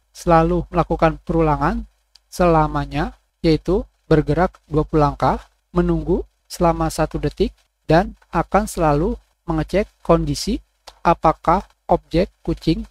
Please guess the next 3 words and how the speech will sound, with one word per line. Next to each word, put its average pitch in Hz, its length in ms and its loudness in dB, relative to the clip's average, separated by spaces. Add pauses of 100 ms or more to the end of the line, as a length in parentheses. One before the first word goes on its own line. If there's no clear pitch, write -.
(120)
menyentuh 165 640 -2 (400)
garis 160 480 0 (160)
merah. 147 320 0